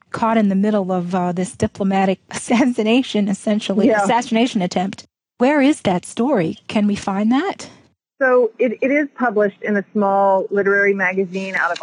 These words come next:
Speaker 2: Iowa, and I'm actually gonna add it to my next book. It's part of my next
Speaker 1: Oh.
Speaker 2: book. So I have taken it and kind of retooled it. It's much more of a monologue, the way that it appeared. You know, it's published more as a theater piece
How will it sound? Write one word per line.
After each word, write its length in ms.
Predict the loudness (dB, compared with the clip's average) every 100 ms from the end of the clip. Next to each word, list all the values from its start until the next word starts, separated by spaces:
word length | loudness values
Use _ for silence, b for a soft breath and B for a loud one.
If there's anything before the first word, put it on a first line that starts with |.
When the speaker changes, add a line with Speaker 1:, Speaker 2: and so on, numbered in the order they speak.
| -2
Speaker 2:
Iowa, 500 | -2 0 2 2 0
and 100 | 0
I'm 140 | -2 -2
actually 560 | -4 -4 -4 -2 -2 -2
gonna 240 | -4 -6 -4
add 280 | -2 0 0
it 240 | -2 -4 -8
to 60 | -8
my 220 | -4 -4
next 280 | -4 -4 -6 _ B B -16 -4
book. 360 | -2 -2 -4 -10
It's 100 | -12 -4
part 200 | -2 0
of 60 |
my 100 | -2
next 160 | 0 0
Speaker 1:
Oh. 100 | 2
Speaker 2:
book. 420 | 0 -2 -4 -18 -20 -10 0
So 520 | 2 4 4 2 0 -8 _ _ -4
I 260 | 0 0 -2
have 140 | -6 -6
taken 340 | -4 -2 -2 -2
it 200 | -2 -2
and 360 | -4 -4 -8 -6
kind 160 | -2
of 120 | -2 0
retooled 680 | 2 2 2 2 2 2 2
it. 140 | 0
It's 200 | 0 0 2
much 300 | 2 0 -2
more 360 | 0 2 2
of 120 | 2 0
a 300 | 0 -2 -4 _ -20 _ -20 -10
monologue, 840 | -2 0 0 0 2 2 0 -4 -12 _ _
the 60 | -4
way 180 | -2 0
that 160 | -2
it 140 | -2 -4
appeared. 560 | -2 0 2 2 -2 -6 _ -6
You 80 | -2
know, 160 | 2
it's 140 | 0 -2 -4
published 540 | -4 0 0 -2 -6
more 180 | -2 0
as 120 | 0
a 60 | -2
theater 340 | -2 0 -2
piece 320 | 0 0 0